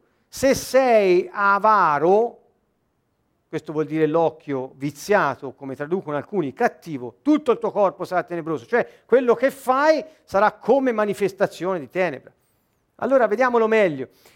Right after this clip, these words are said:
In ebraico avere un occhio viziato significa essere avaro. Pensate voi, eh, che scoperta per tutti questi studiosi, cervelloni un po' che hanno dato dei sensi e dei significati a parole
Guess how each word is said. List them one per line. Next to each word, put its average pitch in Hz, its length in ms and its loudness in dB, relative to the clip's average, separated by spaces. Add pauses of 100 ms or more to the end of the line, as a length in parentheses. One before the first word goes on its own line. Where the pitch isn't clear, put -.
(100)
In 196 160 2
ebraico 262 720 2
avere 226 360 2
un 202 140 0
occhio 277 380 0
viziato 190 760 -2
significa 233 760 -2
essere 226 480 0
avaro. 202 720 0
Pensate 208 400 -2
voi, 196 360 0 (580)
eh, 156 200 -6 (160)
che 180 140 -2
scoperta - 760 -4 (240)
per 143 140 -14
tutti 147 140 -20
questi 165 240 -14
studiosi, 147 760 -8 (480)
cervelloni 170 640 -4
un 156 140 -8
po' 175 200 -2
che - 220 -10 (220)
hanno 156 200 -8
dato 185 280 0
dei 156 160 -4
sensi 196 480 -2
e - 20 -6
dei 147 100 -10
significati 165 680 -4
a 139 40 -2
parole 170 540 0